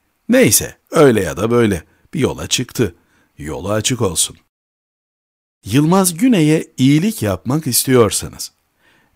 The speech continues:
Eskiden Yılmaz Güney'in bir dokunulmazlığı vardı. Onun kadına şiddet uygulaması, cinayet işlemesi, silah külah işlerine bulaşması, magandalığı, lümpenliği falan tabu konuydu.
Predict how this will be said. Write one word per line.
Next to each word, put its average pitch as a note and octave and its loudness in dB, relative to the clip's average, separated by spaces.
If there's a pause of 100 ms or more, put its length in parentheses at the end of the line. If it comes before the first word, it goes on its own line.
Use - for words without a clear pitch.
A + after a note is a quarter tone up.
(140)
Eskiden A3 2
Yılmaz B2 0
Güney'in C#3+ -2
bir C#3+ -2
dokunulmazlığı G#2+ -2
vardı. - -14 (500)
Onun G#3+ 2
kadına C#3+ -2
şiddet C3+ -2
uygulaması, C3 -2
cinayet C3 -8
işlemesi, C#3+ 0
silah A#2+ 0
külah C3+ -2
işlerine C3+ -2
bulaşması, C#3 -2 (320)
magandalığı, D3 2
lümpenliği C#3 0
falan C#3+ -4
tabu F3 4
konuydu. A#2+ 2